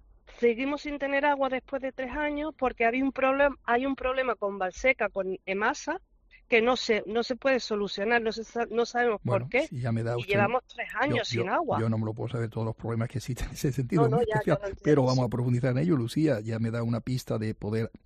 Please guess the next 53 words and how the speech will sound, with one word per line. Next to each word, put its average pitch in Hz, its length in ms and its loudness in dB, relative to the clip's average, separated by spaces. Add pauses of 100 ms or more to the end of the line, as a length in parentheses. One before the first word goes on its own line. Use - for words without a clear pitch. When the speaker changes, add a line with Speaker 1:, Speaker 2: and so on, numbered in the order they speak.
Speaker 2:
eh, 117 300 -10 (140)
ver, 117 260 0
ver 113 160 2
si 107 180 -2
cae 107 400 0
una 117 180 0
posible 110 440 -2
solución. 123 420 2 (380)
Eh, 117 200 -4
toda 120 240 2
mi 117 120 2
simpatía 113 380 0
para 113 120 0
el 110 60 0
Boticario, 117 460 0
que 123 60 0
es 117 60 -2
un 110 300 -2
núcleo 113 360 -2
histórico, 135 420 0
vamos 110 140 -2
a - 20 -6
decirlo 113 240 -4
así, 143 260 0
¿no? 127 140 0 (280)
Cuando 131 240 2
se 127 80 4
planteaba 123 320 4
un 226 80 8
hotel 170 340 4
que 120 180 -4
no 113 220 0
sé - 140 -4
si 120 200 -2
este - 280 -6 (220)
es - 140 -6
el - 80 -2
proyecto, 113 580 -2
el 110 100 -4
que 117 140 -4
hay 110 140 2
allí 110 180 0
en 110 80 0
la 107 80 -2
zona 110 260 0
de 107 60 0
la, 110 120 -6 (480)
a 135 60 -8
la 135 120 -6
Cuesta - 260 -2
de 120 80 0
la 107 80 2
Reina, 113 320 4